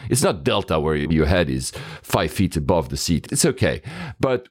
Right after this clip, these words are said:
as soon as you put yourself into some kind of lounge mode, the rest disappears, and that door doesn't serve any purpose because anyway, you're not seeing anyone already. And if you were to close the door, anyway, the flight attendant walking by,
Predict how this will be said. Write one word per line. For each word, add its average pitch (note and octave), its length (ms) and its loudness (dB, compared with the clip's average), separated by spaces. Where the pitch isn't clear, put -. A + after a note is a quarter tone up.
as A2 120 -2
soon G#3+ 160 4
as E3 140 2
you D#3+ 60 2
put - 360 -4
yourself G#2+ 420 2
into F2+ 400 2
some E2 200 0
kind D2+ 160 0
of C#2+ 60 2
lounge A#2+ 420 2
mode, C#2+ 340 0
the C#3+ 100 2
rest G3 380 0
disappears, C3 840 2
and G#2 380 2
that F2+ 360 2
door F#3+ 600 2
doesn't D#3+ 240 2
serve F3+ 260 2
any C3+ 160 4
purpose D3 420 0
because G#2 380 0
anyway, E3+ 300 2
you're C3+ 120 6
not C3+ 280 2
seeing D#3+ 260 2
anyone F2+ 300 4
already. D#2+ 580 0
And A2+ 200 4
if D3+ 160 2
you F3+ 100 4
were F#3 100 6
to E3+ 100 2
close D#3+ 300 4
the A#2 80 0
door, A2+ 420 2
anyway, D#3+ 560 4
the A2 320 0
flight C#3+ 260 2
attendant A#2 500 0
walking A2 540 2
by, F2 420 2